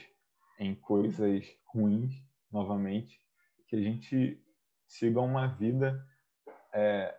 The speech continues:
novamente limpa, com novas raízes, né? Com raízes edificadas pelo Senhor nas nossas vidas, né? E também que a gente possa obedecer à ordem do Senhor,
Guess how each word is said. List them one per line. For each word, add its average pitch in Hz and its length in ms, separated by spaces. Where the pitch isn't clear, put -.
novamente 113 580
limpa, 117 240
com 110 180
novas 110 300
raízes, 107 540
né? 98 180
Com 98 140
raízes 101 320
edificadas 104 600
pelo 113 220
Senhor 110 380
nas 107 80
nossas 110 360
vidas, 101 320
né? 101 260
E 104 240
também 107 500
que - 80
a 110 40
gente 110 180
possa 113 260
obedecer 120 640
à 123 60
ordem 113 260
do 107 60
Senhor, 98 400